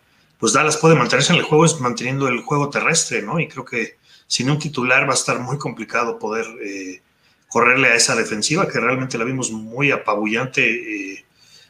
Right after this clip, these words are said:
pues, la última mitad de la temporada, especialmente en playoffs, ¿no?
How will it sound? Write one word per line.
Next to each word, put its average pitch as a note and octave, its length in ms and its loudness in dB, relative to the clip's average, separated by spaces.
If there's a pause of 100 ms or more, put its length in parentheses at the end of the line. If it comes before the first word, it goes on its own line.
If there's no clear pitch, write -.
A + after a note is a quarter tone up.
(160)
pues, A2 100 -4
la A#2 80 6
última D#3+ 260 4
mitad A#2 280 0
de C#3 60 4
la A#2+ 100 4
temporada, A#2 420 0
especialmente C3+ 560 -2
en A#2 80 -8
playoffs, A2+ 400 -6
¿no? E3 200 -8